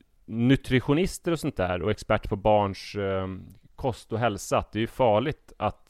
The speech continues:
det är sånt fokus på att sätta i sig massa godsaker som man inte har gjort tidigare. I, till exempel, om du tar drinkåren så var det ganska li-, alltså, jag menar, det var ju tio chips var som man satte i sig, och ändå kändes det som en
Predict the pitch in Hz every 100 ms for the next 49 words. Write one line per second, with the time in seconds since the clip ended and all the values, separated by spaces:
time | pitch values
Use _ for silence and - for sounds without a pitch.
0 | - 101 92 92 - 143 - 101 - 87
1 | 90 104 113 101 95 90 85 87 98 87
2 | - 135 113 - - 95 87 - 85 -
3 | 98 90 127 110 78 - - - _ -
4 | 95 90 71 - 92 98 92 92 - 98
5 | 95 117 98 123 151 156 135 101 98 95
6 | 104 95 98 - 87 95 92 98 117 -
7 | - 101 95 - 104 - 147 151 131 107
8 | 101 85 - 98 95 95 95 - 90 87
9 | 90 87